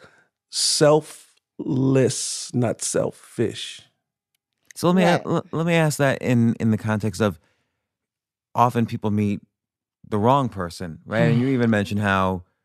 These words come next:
Speaker 2: you could, somebody could be in relationships, and you, and, and you know when someone, when you're in a toxic relationship, they feel like, you feel like you're less than you are, and, and
Speaker 3: Mm-hmm.
Speaker 2: so on. How do you know?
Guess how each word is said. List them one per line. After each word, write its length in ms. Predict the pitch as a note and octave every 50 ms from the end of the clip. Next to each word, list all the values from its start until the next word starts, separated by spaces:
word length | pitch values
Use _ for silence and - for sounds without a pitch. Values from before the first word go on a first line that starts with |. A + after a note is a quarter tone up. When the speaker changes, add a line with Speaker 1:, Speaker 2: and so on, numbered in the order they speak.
| _ _ _ _ -
Speaker 2:
you 120 | - G2
could, 260 | - E2 E2 - - -
somebody 360 | - - G2 G#2 G#2+ G2+ G2+
could 120 | F2 G#2+ F#2
be 120 | F#2+ G#2
in 80 | G#2 G#2
relationships, 680 | G#2 A2+ C3 D#3 D#3 C3 B2 A2 - A2 G#2+ G2 -
and 140 | G#2 G2+ A2
you, 160 | G#2 G#2+ G#2+ -
and, 260 | - G#2 G#2 G#2 G2+ -
and 200 | - G2+ G2+ G2+
you 100 | G2+ G#2+
know 340 | A2 A#2+ B2+ B2+ B2+ A#2+ A2+ G#2
when 220 | G2 G2+ G2+ G2
someone, 280 | - - G#2 G2+ G#2 - -
when 200 | - F#2+ G2 F#2+
you're 120 | F#2+ F#2+
in 60 | F#2+
a 40 | F#2 F#2
toxic 380 | - G#2 G2 G2 - - -
relationship, 400 | F2 G#2 G#2 G#2 G2 - G#2 G2
they 80 | - F2+
feel 300 | - - D2+ F#2 G2 F#2+
like, 160 | F#2 - - -
you 120 | - E2+
feel 180 | - - C2+ E2
like 160 | F#2+ F#2+ -
you're 120 | E2 E2+
less 240 | D#2+ F#2+ G2+ F#2+ -
than 120 | - F#2+ F#2
you 140 | F2+ F2+
are, 260 | G2 G#2 G#2 G#2 G#2 G2+
and, 160 | F#2+ - -
and 100 | G2+ C#2+
Speaker 3:
Mm-hmm. 140 | E2 G2+ G2+
Speaker 2:
so 160 | - B2+ A#2
on. 180 | G#2+ G#2+ G2+ F#2 _ _ _ _ _ _ _ _ _
How 160 | - C3 D3+
do 60 | F3
you 120 | F3 E3+
know? 640 | D3 B2 A#2 A#2 B2 B2+ A#2+ A#2 A2 G#2 G2+ G2 F2+